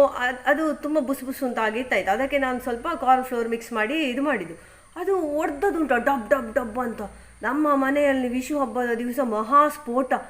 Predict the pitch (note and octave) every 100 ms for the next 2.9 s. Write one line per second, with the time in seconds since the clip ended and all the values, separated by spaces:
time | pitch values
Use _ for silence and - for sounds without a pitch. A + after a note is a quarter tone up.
0 | - - - _ _ F#3+ G#3 C#4+ C#4 E4
1 | - A#3+ B3 E4+ C4 A#3 C#4+ - F4 C#4
2 | A3+ B3+ D#4+ E4 C#4+ C#4 D#4 C#4+ D4